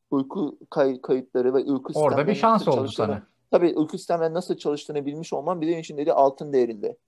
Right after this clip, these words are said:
Speaker 1: Onun için dedi düşünürsen dedi biz sana teklifte bulunmak istiyoruz dedi. Yani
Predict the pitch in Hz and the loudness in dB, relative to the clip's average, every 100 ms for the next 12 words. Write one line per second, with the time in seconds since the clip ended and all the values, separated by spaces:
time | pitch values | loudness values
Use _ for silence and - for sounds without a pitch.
0 | _ _ _ _ _ 135 170 165 160 151 | _ _ _ _ _ -2 -2 -6 -8 -6
1 | 156 147 - 165 180 151 139 139 170 160 | -6 -8 -8 -6 -4 -4 -6 -6 -4 -4
2 | - - - 143 160 - - - 139 135 | -8 -18 -10 -6 -6 -6 -14 -10 -8 -6
3 | 135 139 - 139 123 113 92 - 95 95 | -8 -10 -12 -6 -6 -6 -10 -8 -8 -8